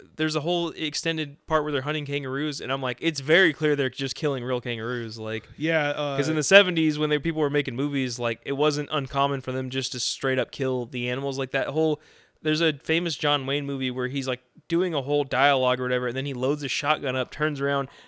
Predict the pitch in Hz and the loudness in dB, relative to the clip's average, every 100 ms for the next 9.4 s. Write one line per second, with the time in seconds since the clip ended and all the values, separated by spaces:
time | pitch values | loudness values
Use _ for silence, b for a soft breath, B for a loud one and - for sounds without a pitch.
0 | B 185 185 165 170 160 135 160 151 - | B 0 2 2 0 0 0 0 0 -2
1 | 151 139 - - 139 143 165 170 156 139 | -4 -2 -6 -8 -4 2 6 6 4 0
2 | 120 - 156 151 143 131 127 160 170 139 | -8 -2 -2 0 0 0 2 2 2 -4
3 | 139 147 143 123 120 - 123 117 131 135 | -4 -2 -2 -2 -6 -8 -8 -4 -2 -2
4 | 123 120 120 - 131 131 123 131 131 139 | -4 -6 -6 -8 -10 -8 -6 -6 0 2
5 | 147 135 - b b b b - 202 240 | 2 0 -2 b b b b 6 6 6
6 | 220 185 165 139 185 156 139 135 120 131 | 0 2 4 6 6 6 0 0 -2 4
7 | 185 190 180 - _ _ b b b b | 8 8 6 -2 _ _ b b b b
8 | - 170 160 131 147 127 113 120 127 104 | 0 4 6 4 -2 -2 -4 -4 -4 -4
9 | 117 131 123 120 | -6 -6 -4 -6